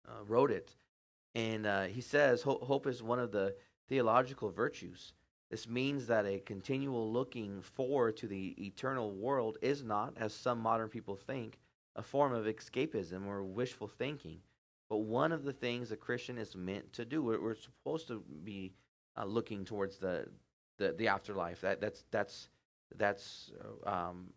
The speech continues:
uh, our ultimate destination. But he goes on and he goes, "It does not mean that we are to leave the present world as it is, so don't check out of this world, you know, still live your life."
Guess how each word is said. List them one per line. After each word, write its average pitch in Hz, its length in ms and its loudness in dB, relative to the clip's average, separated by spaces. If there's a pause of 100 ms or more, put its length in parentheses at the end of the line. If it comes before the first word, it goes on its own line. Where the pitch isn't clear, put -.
uh, 107 300 -10 (160)
our 107 160 6
ultimate 117 420 4
destination. 113 640 -2 (360)
But 117 100 2
he 123 60 0
goes 135 240 4
on 151 160 8
and 156 60 2
he 139 60 0
goes, 117 160 2
"It 110 80 -2
does 123 180 2
not 131 280 4
mean 147 380 -4
that 101 200 -2
we 131 180 0
are 123 120 2
to 107 100 0
leave 131 480 -2
the 147 80 -12
present 104 520 0
world 110 400 0
as 95 160 0
it 92 100 -2
is, 123 260 0
so 107 100 -4
don't 117 200 0
check - 240 -2
out 127 320 4 (340)
of 101 100 -4
this 101 220 0
world, 107 500 2
you 104 100 -8
know, 95 140 -2
still 147 320 0
live 113 240 2
your 95 120 0
life." 110 440 -2